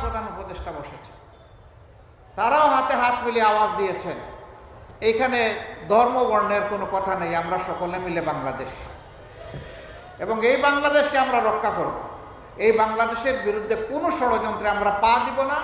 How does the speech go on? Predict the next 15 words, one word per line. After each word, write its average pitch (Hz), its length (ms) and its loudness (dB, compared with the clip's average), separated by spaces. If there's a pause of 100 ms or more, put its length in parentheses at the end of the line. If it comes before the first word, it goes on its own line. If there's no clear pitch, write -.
এবং 220 240 -4
আমরা 208 200 0
বরদাস্ত 202 500 2
করব 143 360 -4
না।" - 200 -14 (2500)
আমরা 196 160 2
অভিনন্দন 202 580 2
জানাই, 185 220 -2
মোবারকবাদ 196 600 2
জানাই 180 260 0 (680)
এই 190 100 -4
অঙ্গীকার 185 500 -2
ব্যক্ত 160 300 -6
করার 156 280 -4
জন্য। 120 220 -10